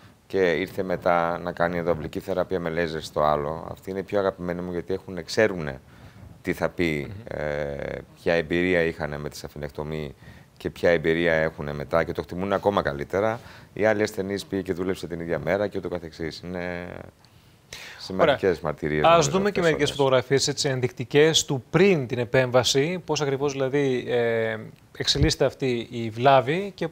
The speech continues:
Speaker 2: μετά την επέμβαση, δύο μήνες μετά, άλλες είναι λίγο αργότερα. Χαρακτηριστικά, λοιπόν, εδώ βλέπουμε μία, ε, το πριν, πέντε μήνες μετά, πώς εξελίσσεται. Και βλέπω ότι τα αποτελέσματα, τουλάχιστον, ε, σε κάποιες, είναι όχι απλά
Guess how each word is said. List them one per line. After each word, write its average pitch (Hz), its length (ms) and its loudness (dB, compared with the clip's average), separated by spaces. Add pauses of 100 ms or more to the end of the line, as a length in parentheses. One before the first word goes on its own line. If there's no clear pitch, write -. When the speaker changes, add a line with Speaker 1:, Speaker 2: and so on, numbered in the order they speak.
Speaker 2:
μετά 208 640 2
την 170 120 -4
επέμβαση, 196 580 -2 (280)
δύο 151 260 0
μήνες 143 220 -4
μετά, 175 300 4
άλλες 151 420 4
είναι 127 320 -6 (340)
λίγο 139 240 4
αργότερα. 131 480 2 (180)
Χαρακτηριστικά, 160 520 2
λοιπόν, 170 260 0
εδώ 156 200 2
βλέπουμε 160 340 -4
μία, 185 420 -2 (480)
ε, 123 240 -4
το 127 160 -2
πριν, 175 280 2 (600)
πέντε 165 220 4
μήνες 143 240 -2
μετά, 165 380 2
πώς 143 200 -6
εξελίσσεται. 151 640 -4 (640)
Και 175 160 2
βλέπω 214 260 2
ότι 170 600 2
τα 170 60 6
αποτελέσματα, 175 560 2
τουλάχιστον, 151 720 -2
ε, 120 140 -4
σε 131 140 0
κάποιες, 143 480 2
είναι 190 560 -2
όχι 156 200 2
απλά 151 580 4